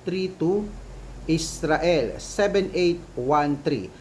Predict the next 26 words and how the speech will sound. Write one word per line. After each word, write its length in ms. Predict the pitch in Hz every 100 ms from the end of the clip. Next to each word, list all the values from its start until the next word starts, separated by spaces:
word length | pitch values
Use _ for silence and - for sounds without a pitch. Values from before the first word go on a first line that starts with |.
| - -
Ayan 320 | 160 185 185
po, 160 | 202
kompleto 560 | 190 175 160 185 185 180
na 80 | 175
po 160 | 175
ang 80 | 170
ating 240 | 160 165 156
mga 240 | 151 151
two-digit 480 | 165 147 147 151 156
lucky 240 | 143 147
numbers 320 | 151 151 151
po 80 | -
ngayong 320 | 143 135 123
hapon. 480 | 120 127 202 214 170 - - -
Ano 160 | 156 151
pang 200 | 147 143
hinihintay 560 | 143 139 135 120 127 127
mo? 80 | 113
Siyempre, 720 | - 120 113 107 123 117 90 - - - - - 104
ah, 160 | 98
takbo 320 | 98 113 117
na 80 | 120
sa 160 | 117 120
suki 320 | 131 113 120
yung 120 | 120 123
outlet. 400 | 110 - 127